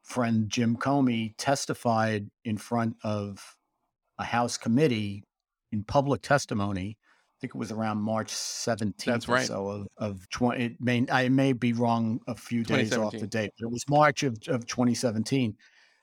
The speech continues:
Speaker 1: It's important to now note that the Bureau by then had interviewed Danchenko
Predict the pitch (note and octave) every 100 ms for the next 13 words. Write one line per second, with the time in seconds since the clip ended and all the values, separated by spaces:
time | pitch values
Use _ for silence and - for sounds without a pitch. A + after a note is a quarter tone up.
0 | _ C3 A#2 C3 A#2 D#3 F3 C#3 C#3 C3+
1 | C3 B2 C3+ E3 C3+ A#2+ A2+ - _ _
2 | _ _ _ - G#2+ A#2+ G#2+ B2+ D3 E3
3 | D3 C3+ A2+ A#2+ A#2 B2+ C#3 C3 A2+ A2
4 | - - B2 C3+ C#3 C3 A#2 A#2 G2+ A2+
5 | G#2+ - C3 C3+ G#2+ F2+ F2+